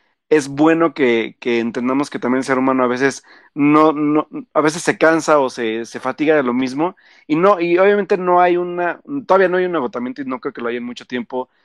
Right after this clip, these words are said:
del cine de superhéroes, pero sí, también la búsqueda de nuevos proyectos o nuevos productos también va a estar ahí, y digo, y por ahí es donde entra, por ejemplo, Netflix ahorita, o Amazon Prime, o plataformas nuevas que van a ofrecer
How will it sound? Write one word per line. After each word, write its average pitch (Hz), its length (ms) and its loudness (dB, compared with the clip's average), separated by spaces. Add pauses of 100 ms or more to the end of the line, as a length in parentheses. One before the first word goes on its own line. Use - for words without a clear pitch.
(120)
del 120 120 -10
cine 147 160 -4
de 147 40 -2
superhéroes, 123 460 -2
pero 156 300 4
sí, 202 400 -2 (400)
también 175 440 2
la 185 100 6
búsqueda 170 480 0
de 123 120 -4
nuevos 147 260 -4
proyectos 131 540 -4
o 123 40 -10
nuevos 131 200 -8
productos 123 300 -6
también 123 280 0
va 113 40 2
a - 20 2
estar 127 220 0
ahí, 120 260 2 (200)
y 127 100 0
digo, 123 140 6
y 120 60 4
por 117 160 2
ahí 123 480 2 (140)
es 123 120 0
donde 127 240 4
entra, 127 220 2
por 113 120 -4
ejemplo, 120 380 0
Netflix 123 460 -4
ahorita, 127 560 2 (240)
o 127 120 2
Amazon 123 360 -2
Prime, 127 320 -2
o 113 60 -6
plataformas 143 600 -4
nuevas 143 320 2
que 127 160 -2
van 135 140 2
a 156 40 -2
ofrecer 143 420 -4